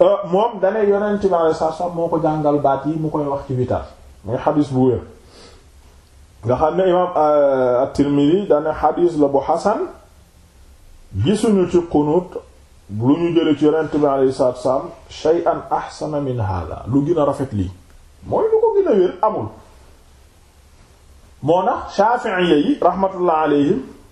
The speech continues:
ñoom bii nii lañ tànn, mooy lafz bii moom lañ tànn que ne, euh, ñoom qunut nii la ñuy qunute, voilà, ñoom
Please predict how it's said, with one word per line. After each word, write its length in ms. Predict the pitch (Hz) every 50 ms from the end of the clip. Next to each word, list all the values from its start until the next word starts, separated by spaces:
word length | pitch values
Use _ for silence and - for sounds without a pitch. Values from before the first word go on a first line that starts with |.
| - - - 117
ñoom 340 | 127 151 180 202 226 247 285 277 - -
bii 360 | 139 131 117 135 208 254 262 240
nii 160 | 202 214 226
lañ 200 | 226 226 226 220
tànn, 300 | - 214 175 160 151 151 170 - - - - - - - - -
mooy 280 | 131 135 156 180 190 208 214 214 - - -
lafz 320 | 135 151 190 - - 156
bii 400 | 160 175 170 175 170 170 123 - - - - - - - _ _ _ - - - - - _ - - - - - - - 120
moom 220 | 156 180 190 190
lañ 180 | 196 185 175 170
tànn 320 | - 156 147 143 143 139 -
que 100 | - 170
ne, 140 | 170 175 190 214 214 - - -
euh, 320 | 147 151 151 147 139 143
ñoom 240 | 147 147 156 160 165 -
qunut 340 | - 160 156 160 180 180 -
nii 220 | 160 143 139 151 151
la 60 | 151
ñuy 220 | 147 147 147 147 143
qunute, 400 | - 147 135 120 113 101 107 104 - - - _ _ _ - - - - _ _ - - - - - - - - - - - _ - - - -
voilà, 360 | - 110 117 123 120 110 107 - - - - - - - - - - - - - - - - - - - _ - - -
ñoom 420 | 104 117 131 143 156 160 185 214